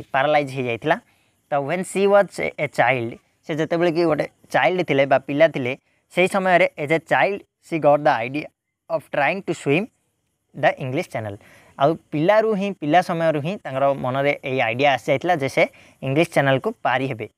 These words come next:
ଠିକ୍ ଅଛି। ତ ସ୍ୱିମ୍ କରିକି ବା ପହଁରିକି ପାରି ହେବା ପାଇଁ ତାଙ୍କ ମନରେ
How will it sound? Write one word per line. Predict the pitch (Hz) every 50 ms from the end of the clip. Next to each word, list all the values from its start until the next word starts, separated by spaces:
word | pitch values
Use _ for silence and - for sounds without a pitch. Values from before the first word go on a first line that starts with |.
| _ _ _ -
ଠିକ୍ | 180 190 226
ଅଛି। | - 143 107 _ _ _ _ _ _ _ -
ତ | 139 131 131 135 135 135 -
ସ୍ୱିମ୍ | - - - 156 160 180 180
କରିକି | 175 156 147 139 170
ବା | 160 143 135 131 127 123 120 -
ପହଁରିକି | - 127 139 160 156 160 156
ପାରି | - 127 113 127 127
ହେବା | 131 127 127 -
ପାଇଁ | 139 170
ତାଙ୍କ | 147 127 120 123
ମନରେ | 123 120 120 123 139